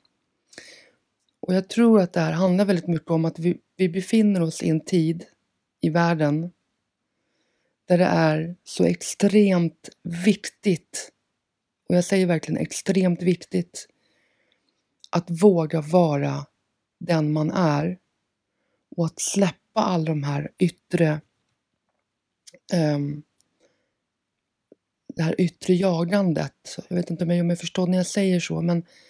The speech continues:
vad andra människor tycker om oss, det spelar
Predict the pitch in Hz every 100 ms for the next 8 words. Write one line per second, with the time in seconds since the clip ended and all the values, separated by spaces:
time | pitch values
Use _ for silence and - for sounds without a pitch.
0 | _ _ _ _ _ _ _ _ _ _
1 | - 185 208 190 196 214 185 170 190 185
2 | 214 - 175 165 165 170 - - 180 180
3 | - 190 170 170 170